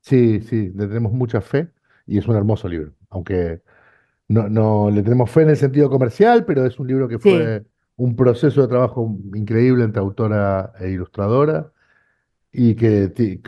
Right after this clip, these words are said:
Speaker 1: dio como resultado un libro increíble, ¿no? Desde el punto de vista gráfico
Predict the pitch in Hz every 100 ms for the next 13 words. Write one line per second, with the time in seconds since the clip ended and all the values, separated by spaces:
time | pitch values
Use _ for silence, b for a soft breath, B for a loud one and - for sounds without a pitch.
0 | 98 101 120 120 113 107 101 98 95 98
1 | 90 107 123 127 123 113 113 110 104 104
2 | 101 98 92 85 85 107 113 87 87 90
3 | 101 92 101 101 - 104 92 B - 135
4 | 180 - 208 208 226 220